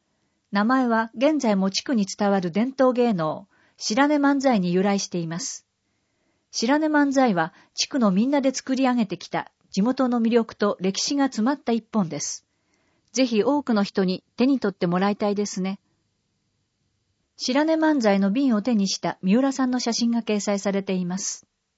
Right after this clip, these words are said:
まだあります、伊達の酒。ロマンクラブは平成十三年から販売しているじゃがいも焼酎。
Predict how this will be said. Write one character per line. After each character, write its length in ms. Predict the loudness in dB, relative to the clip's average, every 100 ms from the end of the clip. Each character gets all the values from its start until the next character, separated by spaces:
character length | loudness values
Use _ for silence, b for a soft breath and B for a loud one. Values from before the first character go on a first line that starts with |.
| _ _ _ _ _ _ _ _ _ _ _ _ _ _ _ _ _ _ -4
ま 180 | 0 4
だ 180 | 4
あ 60 | 4
り 140 | 4
ま 160 | 2 0
す、 160 | -2 -2
伊 40 |
達 280 | 0 2 2
の 120 | 2
酒。 440 | -2 -4 -4 -6 _ _ _ _ _ _ _ _ _ _ _ _ _ _ _ -4
ロ 120 | 0
マ 120 | 0
ン 100 | -2
ク 140 | -2 -2
ラ 100 | 0
ブ 100 | 0
は 220 | 0 -2 _
平 200 | 0 0
成 240 | 0 -2
十 200 | 0 -2
三 200 | 0 -2
年 140 | 0 0
か 140 | 0
ら 80 | 0
販 180 | 0 2
売 200 | 0 0
し 100 | -2
て 120 | -2
い 140 | 0
る 160 | -2 -4
じ 140 | 0
ゃ 40 | 2
が 120 | 2
い 60 | 0
も 120 | -2
焼 300 | -2 -2 -2
酎。 320 | -6 -8